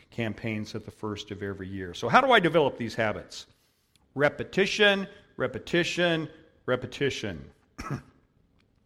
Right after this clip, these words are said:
In my Bible class this morning, I teach sort of a Bible basics class, but it's kind of fun to go back, uh, to the book of Genesis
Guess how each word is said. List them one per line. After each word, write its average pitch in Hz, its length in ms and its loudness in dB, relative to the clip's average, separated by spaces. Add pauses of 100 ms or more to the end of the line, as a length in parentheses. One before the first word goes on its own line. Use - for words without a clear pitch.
(120)
In 98 100 -14
my 113 100 -2
Bible 131 320 4
class 110 360 -4
this - 220 -14
morning, 92 300 -10 (720)
I - 60 -4
teach - 260 -4
sort 180 140 2
of 135 80 2
a 117 60 4
Bible 117 320 2
basics 101 520 -8
class, 110 380 -4
but - 160 -12
it's 107 100 -12
kind 123 180 -4
of 104 80 -4
fun 113 220 -6
to 98 60 -8
go 104 160 -8
back, 107 500 -4 (640)
uh, 95 440 -10
to - 100 -8
the 120 80 -2
book 131 200 0
of 120 80 -4
Genesis 127 720 -4